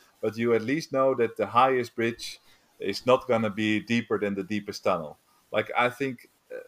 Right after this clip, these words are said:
knowing all these things and just stating the facts to the audience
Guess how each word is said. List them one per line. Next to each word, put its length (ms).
knowing 520
all 120
these 200
things 340
and 180
just 220
stating 460
the 80
facts 380
to 100
the 120
audience 720